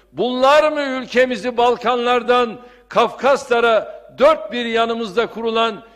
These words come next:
sinsi tuzakların içinden sahili selamete çıkartacak?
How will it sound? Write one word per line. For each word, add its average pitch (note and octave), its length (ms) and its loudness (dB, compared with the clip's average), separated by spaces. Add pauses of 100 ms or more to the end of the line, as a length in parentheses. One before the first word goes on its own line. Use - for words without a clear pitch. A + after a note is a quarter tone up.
(100)
sinsi A#3+ 580 -6
tuzakların A3+ 680 -4
içinden A3 640 -4 (200)
sahili G#3+ 560 0
selamete F#3+ 720 -4
çıkartacak? C#3+ 640 -12